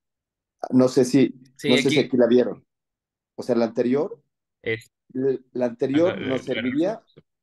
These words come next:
Speaker 1: para ver si hubieron, este, al-, algunas cuestiones que nos pudieran meter como factores de confusión. No sé si alguien encontró algún, algún factor de confusión que pudiera estar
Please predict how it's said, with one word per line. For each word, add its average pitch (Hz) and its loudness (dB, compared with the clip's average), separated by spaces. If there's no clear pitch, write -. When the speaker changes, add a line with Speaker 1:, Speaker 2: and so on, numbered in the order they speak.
Speaker 1:
para 123 -2
ver 151 -8
si - -20
hubieron, 135 -6
este, 107 0
al-, 117 -2
algunas 160 -2
cuestiones 147 -4
que 123 2
nos 123 0
pudieran 135 -2
meter 139 -6
como 135 -6
factores 127 -4
de 120 -4
confusión. 104 -4
No 139 -2
sé 165 -4
si 160 0
alguien 147 0
encontró 120 -4
algún, 139 -8
algún 127 -4
factor 139 -2
de 131 -8
confusión 127 -6
que 117 -8
pudiera 120 -2
estar 123 -4